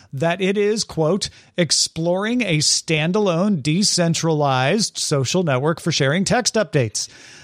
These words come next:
Instagram reportedly has been briefing some creators on the plans to release a text-based Twitter competitor,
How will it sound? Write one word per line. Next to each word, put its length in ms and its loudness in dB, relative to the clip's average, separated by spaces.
Instagram 420 0
reportedly 540 2
has 160 2
been 180 -2
briefing 420 0
some 200 2
creators 800 0
on 240 2
the 80 0
plans 500 0
to 120 -4
release 340 0
a 140 0
text-based 1000 -2
Twitter 460 0
competitor, 680 0